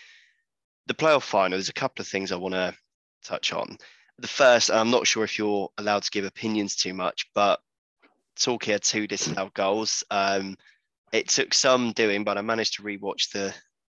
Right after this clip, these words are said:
the goals a while ago. Do, do you think Torquay were maybe robbed that day? Like, I must admit, I think we,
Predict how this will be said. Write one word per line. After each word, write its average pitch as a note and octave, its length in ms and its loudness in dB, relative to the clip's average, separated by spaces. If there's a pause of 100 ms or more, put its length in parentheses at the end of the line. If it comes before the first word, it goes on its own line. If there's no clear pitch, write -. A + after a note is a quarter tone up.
(680)
the G2+ 120 -6
goals F#2+ 500 2 (720)
a F#2+ 120 -8
while F#2+ 300 0
ago. E2 260 -6 (460)
Do, - 80 0
do C3+ 220 0
you D3+ 180 6
think D3+ 320 0
Torquay C3+ 520 0 (840)
were A2+ 120 -2
maybe A2+ 280 2
robbed A#2 300 2
that A#2+ 200 4
day? A#2+ 260 2 (180)
Like, A2 280 -2
I - 680 -20
must G2 180 -14
admit, G#2 160 -2
I F#2 60 -4
think G2+ 220 -6
we, G#2+ 280 -2